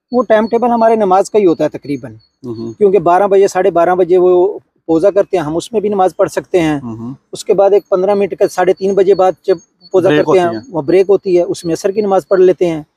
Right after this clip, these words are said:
Speaker 1: मगरिब की हम घर पे भी आके पढ़ सकते हैं। कोई अगर पढ़ने वाला हो, नियत हो, तो उसको नमाज के लिए कोई परेशानी नहीं है।
Speaker 2: वैसे, अ,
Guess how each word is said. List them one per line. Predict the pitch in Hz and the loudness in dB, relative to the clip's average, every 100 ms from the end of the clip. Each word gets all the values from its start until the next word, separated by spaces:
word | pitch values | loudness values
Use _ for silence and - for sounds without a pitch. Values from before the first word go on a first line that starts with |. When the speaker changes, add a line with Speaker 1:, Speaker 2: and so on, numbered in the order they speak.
| _ _ - | _ _ -2
Speaker 1:
मगरिब | 185 180 202 | 0 2 0
की | 170 | 0
हम | 185 151 | -2 0
घर | 156 | -2
पे | 180 220 | 0 0
भी | 202 | 2
आके | 190 175 | 0 0
पढ़ | 196 | -4
सकते | 190 170 - 190 | -4 -12 -6 -4
हैं। | 180 | -2
कोई | - 226 | 0 -2
अगर | - - | 0 -2
पढ़ने | - 208 226 349 | 0 0 2 2
वाला | 196 170 | 2 2
हो, | 170 208 | 4 4
नियत | 208 170 233 - | 2 0 -2 -2
हो, | 214 294 | -2 -2
तो | - | -4
उसको | 254 - 277 | -8 -6 -4
नमाज | 208 190 220 | 0 0 0
के | - | -4
लिए | 254 | -6
कोई | 262 277 | -2 -2
परेशानी | 226 196 - 160 | 0 0 -2 -4
नहीं | 151 139 131 | -4 -6 -10
है। | 127 _ - | -14 _ -2
Speaker 2:
वैसे, | 151 180 | 0 2
अ, | 180 | 0